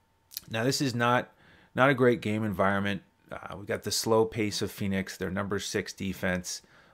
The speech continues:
O K C is solid defensively. They're thirteenth. They're bad offensively. Um, maybe a value play or two, though, for O K C.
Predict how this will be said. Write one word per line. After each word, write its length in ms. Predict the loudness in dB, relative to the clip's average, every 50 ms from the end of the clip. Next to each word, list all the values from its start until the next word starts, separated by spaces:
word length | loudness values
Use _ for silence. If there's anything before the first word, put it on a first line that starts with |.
| _ -6
O 100 | -6 -6
K 240 | -4 -2 -2 -2 0
C 240 | 0 0 0 0 0
is 80 | 0
solid 380 | 2 4 4 4 4 4 2 -2
defensively. 500 | -4 -4 -2 -2 -2 -2 -4 -4 -4 -2
They're 140 | -2 -2 -4
thirteenth. 580 | -2 0 0 0 0 0 -2 -2 -2 -2 -4 -4
They're 120 | -8 -8
bad 300 | -4 0 2 4 4 4 4
offensively. 800 | 2 2 0 0 -2 -4 -4 -6 -8 -6 -4 -4 -6 -6 -8 _ _ _ _ _ -20 -20 -20 _ -20 -20 _ _ _ _ _ _ _ _ -12
Um, 420 | -6 -2 -2 0 0 0 -2 -4 -10 _ _ -8
maybe 460 | -4 -2 2 2 2 2 4 4 4
a 80 | 4
value 380 | 6 8 8 8 8 6 4 2
play 260 | 2 4 4 4 4
or 200 | 6 4 4 4
two, 360 | 4 0 0 4 6 6 6
though, 200 | 8 8 8 8
for 200 | 8 6 6 6
O 100 | 6 6
K 240 | 4 4 2 2 2
C. 560 | 2 -2 -2 0 2 2 4 2 2 0 -4